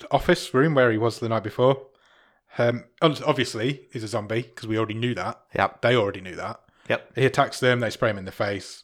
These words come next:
Speaker 2: They
Speaker 1: The
Speaker 2: debug him.
Speaker 1: They de-, but the thing comes out. That gets whacked up the wall with
Speaker 2: His
Speaker 1: a
Speaker 2: face does
Speaker 1: baseball
Speaker 2: melt.
Speaker 1: bat. His face does melt, and he does die. 'Cause that's what happens. That's the rules, unless you're one of the main characters. <laughs> So they rescue Janine. They've gone,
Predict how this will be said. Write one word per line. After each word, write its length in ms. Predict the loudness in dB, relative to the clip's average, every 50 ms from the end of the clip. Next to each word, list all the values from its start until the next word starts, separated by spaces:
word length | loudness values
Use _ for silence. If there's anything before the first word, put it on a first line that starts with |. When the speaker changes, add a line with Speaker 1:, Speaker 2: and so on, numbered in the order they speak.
| _ _
Speaker 2:
They 80 | -8 -6
Speaker 1:
The 260 | -2 0 0 0 2
Speaker 2:
debug 200 | 2 0 2 2
him. 180 | 0 -2 -2 -6 -12 _ -6
Speaker 1:
They 140 | -6 -2
de-, 140 | 0 0 -2
but 120 | -2 -2 -6
the 80 | -4
thing 300 | -4 -4 -4 -4 -6 -10 -14 -14
comes 240 | -10 -10 -8 -6 -4
out. 420 | -4 -2 -2 -2 -4 -4 -8 -6 -4
That 120 | -4 -4 -4
gets 200 | -8 -12 -14 -12 -8
whacked 320 | -8 -8 -8 -8 -12 -14 -14
up 80 | -12
the 100 | -12 -8
wall 160 | -6 -6 -6
with 80 | -2 -2
Speaker 2:
His 120 | -2 0
Speaker 1:
a 40 | 2
Speaker 2:
face 220 | 2 2 2 2 0
does 180 | 0 -2 0
Speaker 1:
baseball 140 | 0 0 0
Speaker 2:
melt. 100 | 0 2
Speaker 1:
bat. 240 | 0 -2 -2 -4 -10 _
His 160 | -6 -6 -4 -2
face 200 | -2 -4 -2 0
does 200 | 0 0 0 -2
melt, 280 | -4 -6 -6 -6 -8 -14 _ _ -20 -20 -20 -20 _ _ _ -10
and 420 | -6 -4 -4 -2 -4 -4 -6 -8
he 140 | -4 -4 -4
does 200 | -4 -6 -10 -12
die. 300 | -10 -10 -10 -10 -12 -14 _ _ _ _ _ _ _ _ _ _ _ _ _ _
'Cause 280 | -8 -6 -6 -6 -8 -14 _ _
that's 220 | -12 -12 -12 -14
what 80 | -12 -10
happens. 220 | -10 -10 -8 -8
That's 140 | -10 -10 -8
the 120 | -8 -6
rules, 320 | -6 -6 -6 -8 -14 -20 -20 _
unless 260 | -14 -12 -10 -8 -8 -8
you're 200 | -8 -12 -14 -16 -16
one 160 | -16 -16 -14
of 60 | -14
the 60 | -16
main 160 | -16 -16 -16 -10
characters. 480 | -8 -8 -8 -8 -12 -18 -20 -20 -20 _ _ _ -2
<laughs> 60 | -2 -2 -4 -10 -16 -20 -20 -20 -20 -6
So 140 | 0 2 4
they 100 | 4 6
rescue 320 | 4 4 2 2 -4 -8
Janine. 300 | -8 -8 -8 -6 -4 -2
They've 120 | -2 0 2
gone, 200 | 4 4 2